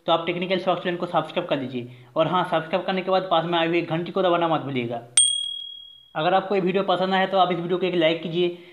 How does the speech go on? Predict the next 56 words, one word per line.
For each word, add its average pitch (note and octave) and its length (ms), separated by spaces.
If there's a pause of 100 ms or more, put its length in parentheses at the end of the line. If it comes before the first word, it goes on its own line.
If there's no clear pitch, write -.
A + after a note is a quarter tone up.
(160)
अपने D#3+ 220
दोस्तों E3 260
के F#3 60
साथ F#3 180
share F3+ 200
कीजिए। E3+ 260 (640)
और E3 100
आप E3 140
भी G3 120
अपनी G3+ 200
photo F#3+ 240
को F#3 160
WhatsApp F3+ 320
sticker G3 220
बनाने F#3 260
के F3+ 120
बाद F#3 200
कोई F#3 140
problem F3 340
आता F3 140
है F3+ 120 (280)
या E3+ 100
फिर F#3 120
कोई F#3 160
problem F3+ 320
की F#3 80
वजह F3 180
से F3+ 120
आप E3 140
नहीं F3 120
कर F3+ 160
पा F3+ 100
रहे E3 140
हो E3 80
तो E3 100 (140)
उन F#3+ 140
सारी G#3 160
problem G3+ 300
को G#3 100
आप F#3+ 140
नीचे F#3+ 180
comment F3+ 220
box F3+ 180
में F#3 80
comment F3+ 200
करके F3+ 200
जरूर F3+ 220
बताना। F3+ 260
मैं E3 140
कोशिश G3 320
करूँगा G#3+ 260
आप G#3 160
सभी G#3 140
की G#3 120
question G3+ 360
का F#3 160